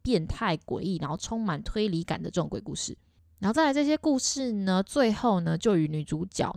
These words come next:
串起了一个非常神秘的结局。那这个结局我也不知道，因为我还没有看过。然后这个故事的主轴呢，就是每一段的这个恐怖故事都与交易有关，就是可能我要从什么地方换取什么，那就要用我自身的某些事情来交换。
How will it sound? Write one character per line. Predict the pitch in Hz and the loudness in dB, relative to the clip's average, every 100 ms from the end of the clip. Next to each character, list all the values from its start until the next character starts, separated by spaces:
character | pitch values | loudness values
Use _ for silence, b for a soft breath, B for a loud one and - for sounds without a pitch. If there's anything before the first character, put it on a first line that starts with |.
| - | -4
串 | - 202 | 0 2
起 | 160 - | 2 -2
了 | - | -2
一 | |
个 | - 120 | -2 -2
非 | - 269 | 4 4
常 | 262 160 | 4 0
神 | 151 - 151 | -2 -2 -2
秘 | 196 165 | -2 -4
的 | - 80 | -4 -6
结 | - 135 170 | -2 2 2
局。 | - - 80 B B | 0 -8 -10 B B
那 | 240 | 2
这 | 277 | 4
个 | |
结 | 208 151 | 6 2
局 | - 156 | 2 2
我 | 185 | 4
也 | |
不 | - | 2
知 | - | 0
道， | 143 | 0
因 | 165 | 0
为 | |
我 | 143 | -2
还 | - | -2
没 | 156 | -2
有 | 165 | -2
看 | - 147 | -2 -2
过。 | - 156 - _ _ _ - | -2 -2 -6 _ _ _ -4
然 | 247 | 2
后 | |
这 | 359 | 2
个 | |
故 | 349 320 | 4 2
事 | 302 | 4
的 | 285 | 2
主 | 214 180 156 | 4 4 2
轴 | 156 160 151 | 4 4 4
呢， | 175 196 | 6 4
就 | 214 | 4
是 | 254 | 2
每 | 277 220 165 | 2 2 2
一 | 175 | 2
段 | 214 320 254 190 | 2 4 4 4
的 | |
这 | 175 220 | 2 4
个 | 190 | 4
恐 | 170 160 | 4 2
怖 | 156 220 | 4 2
故 | 226 208 | 2 0
事 | - 208 | 0 2
都 | 202 208 | 4 4
与 | 160 - | 2 -2
交 | - 233 233 - - | 4 6 6 2 0
易 | 254 165 | 0 0
有 | - - | -2 -6
关， | - 160 156 156 B - | -2 0 0 -2 B 0
就 | 208 | 2
是 | |
可 | 208 175 | 4 4
能 | 151 | 4
我 | 151 | 6
要 | 160 208 | 6 6
从 | - 175 156 180 | 4 2 4 2
什 | - 151 | 4 4
么 | 160 | 2
地 | 262 233 | 0 2
方 | 214 208 | 4 4
换 | 233 196 | 4 2
取 | 165 151 | 2 0
什 | - - | 0 -2
么， | - | 0
那 | 170 | 2
就 | 170 | 4
要 | 175 170 | 4 4
用 | 175 143 | 2 0
我 | 110 | -4
自 | - 214 | -2 0
身 | 165 87 160 | 0 0 -2
的 | 156 101 82 82 | 0 0 0 -2
某 | - 147 | 0 0
些 | 170 | 2
事 | 165 214 | 2 2
情 | - | 0
来 | - 87 | -2 -2
交 | 127 170 170 | 2 4 4
换。 | - 185 | 2 0